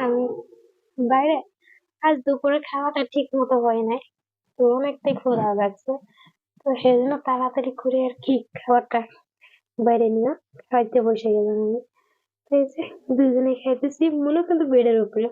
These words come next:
মনু একটু দিছিলাম, ঝাল হয়েছে তো খাই-, খাইতে পারবে না, সেই জন্য। তো মনুর বাবাটা বলতেছিলাম যে এটা তাড়াতাড়ি করে বাইর করো, তা না হলে তো, তো জমে গেলে তো বাইরে হবে না,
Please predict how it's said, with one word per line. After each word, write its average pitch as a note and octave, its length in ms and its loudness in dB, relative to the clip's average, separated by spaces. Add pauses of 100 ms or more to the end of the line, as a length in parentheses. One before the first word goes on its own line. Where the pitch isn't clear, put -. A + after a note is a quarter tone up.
মনু A#3+ 200 0 (460)
একটু C#4+ 160 -4 (100)
দিছিলাম, C4+ 360 0 (240)
ঝাল A3+ 280 -2
হয়েছে A3+ 260 -2
তো B3+ 60 -2 (140)
খাই-, G#3 380 -2
খাইতে G#3+ 240 -2 (120)
পারবে G3+ 300 -2
না, C4 60 -4 (840)
সেই A#3 160 2
জন্য। A3 140 0 (180)
তো C#4+ 60 0 (160)
মনুর C4 260 2
বাবাটা B3+ 320 0
বলতেছিলাম C4+ 500 -2 (120)
যে B3+ 160 2
এটা A#3+ 160 -2 (100)
তাড়াতাড়ি B3 400 -4
করে C4+ 220 2
বাইর B3 240 0
করো, - 220 -8 (100)
তা A3+ 160 -2
না A3 120 0
হলে A3 180 0 (100)
তো, A3 80 0 (640)
তো - 60 -4 (120)
জমে B3 220 2
গেলে B3+ 220 2
তো A#3+ 40 -2 (100)
বাইরে A3+ 220 -2
হবে G#3 220 0
না, G#3+ 40 -2